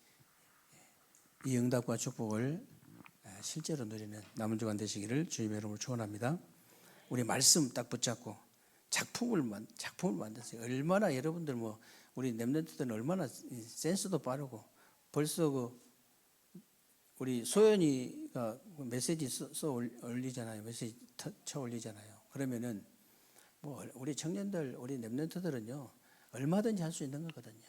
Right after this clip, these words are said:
잠깐, 약-, 약간만, 약간만, 에, 이렇게 하면은,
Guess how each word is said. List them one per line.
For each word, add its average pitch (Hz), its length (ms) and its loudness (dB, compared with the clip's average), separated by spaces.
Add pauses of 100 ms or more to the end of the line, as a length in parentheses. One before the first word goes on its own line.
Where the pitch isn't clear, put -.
(200)
잠깐, - 460 -8
약-, 117 300 -8
약간만, 247 840 2 (160)
약간만, 196 800 2 (320)
에, 107 240 -14
이렇게 113 220 -10
하면은, 147 500 0